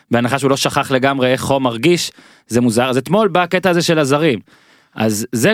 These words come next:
אני אומר לך באמת, וזה גם כן מה שכתבתי בטור, המילה שעולה לי על כל מה שקורה במכבי חיפה של הלך,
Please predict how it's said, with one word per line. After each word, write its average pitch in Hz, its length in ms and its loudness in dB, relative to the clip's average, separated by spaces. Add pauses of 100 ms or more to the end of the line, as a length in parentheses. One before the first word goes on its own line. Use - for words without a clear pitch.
אני 139 180 2
אומר 190 140 2
לך 196 100 -2
באמת, 220 340 2
וזה 135 380 2
גם 180 180 0
כן 190 200 -2
מה 190 60 0
שכתבתי 180 400 -2
בטור, 180 320 0
המילה 131 420 0
שעולה 160 340 2
לי 151 100 2
על 135 80 0
כל 156 140 -2
מה 156 80 -2
שקורה 147 200 -2
במכבי 143 320 0
חיפה 143 420 -2
של 120 220 -2
הלך, 170 480 0